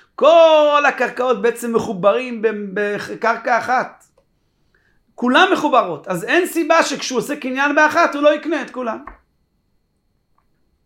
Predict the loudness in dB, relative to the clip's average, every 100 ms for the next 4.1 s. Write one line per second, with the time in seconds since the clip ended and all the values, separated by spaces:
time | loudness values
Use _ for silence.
0 | _ _ _ -20 -18 -6 -4 0 0 -2
1 | -4 -6 -4 -4 -2 -2 -2 0 0 -2
2 | -4 -6 -6 -4 -6 -6 -6 -6 -8 -6
3 | -6 -6 -4 -4 -6 -6 -8 -10 -8 -6
4 | -8